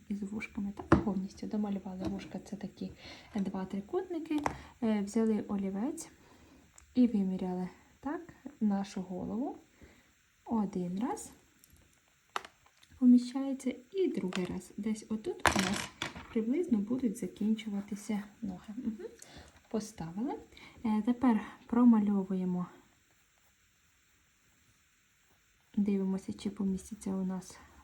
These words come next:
лапи. Одна буде лапа в цю сторону, друга лапа ось сюди,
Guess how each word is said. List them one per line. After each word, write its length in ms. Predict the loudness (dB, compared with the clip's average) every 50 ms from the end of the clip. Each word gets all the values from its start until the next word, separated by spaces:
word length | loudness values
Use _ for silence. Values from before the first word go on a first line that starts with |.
| -10
лапи. 380 | -8 -8 -6 -6 -8 -6 -6 -6 -6 -6 -8 -14 -20 _ -8 -4
Одна 340 | -2 -2 0 0 0 -2 -2
буде 220 | -4 -4 -4 -4
лапа 320 | -6 -6 -6 -8 -8 -8 -10
в 60 | -10
цю 240 | -10 -10 -8 -8 -8
сторону, 460 | -8 -6 -4 -4 -4 -4 -4 -6 -8 -12 -16 -20 _ _ _ _ _ _ _ _ -20 -20 -20 _ _ _ _ _ _ _ _ _ _ _ -4
друга 540 | -4 -2 -2 -2 -2 0 0 2 0 0 -2
лапа 420 | -2 -2 -4 -6 -4 -4 -6 -6 -6 -8 -16 -20 -20 -20 _ _ _ -4
ось 320 | -2 -2 -2 -2 -4 -10
сюди, 600 | -18 -20 -14 -10 -10 -8 -4 -2 -2 -2 -4